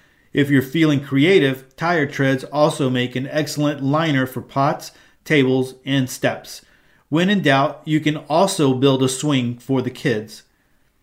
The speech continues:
Then plastic grocery bags. A simple plastic grocery bag is flimsy and a little annoying. You want to do something with it, but you aren't sure what, and it wouldn't last long for any serious task.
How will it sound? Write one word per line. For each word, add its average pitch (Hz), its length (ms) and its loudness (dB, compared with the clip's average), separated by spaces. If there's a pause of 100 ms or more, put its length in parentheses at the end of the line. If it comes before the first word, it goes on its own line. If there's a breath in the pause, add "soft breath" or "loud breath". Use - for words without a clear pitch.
(280)
Then 151 200 0
plastic 190 540 -4
grocery 143 420 2
bags. 110 520 -8 (600 soft breath)
A 143 80 -2
simple 240 340 0
plastic 175 460 0
grocery 143 400 2
bag 120 380 2
is 123 160 -2
flimsy 131 720 0
and 139 200 0
a 139 60 4
little 160 320 4
annoying. 131 600 0 (360 soft breath)
You 147 200 2
want 160 480 -2
to 175 60 -2
do 160 140 -2
something 139 540 -2
with 214 240 2
it, 156 200 -4
but 147 200 -10
you 180 160 -2
aren't 208 220 -6
sure 190 440 4
what, 147 440 0
and 135 160 -2
it 143 180 -4
wouldn't 165 320 4
last 147 380 0
long 127 320 0
for 143 140 -8
any 147 220 0
serious 127 480 0
task. 98 480 -8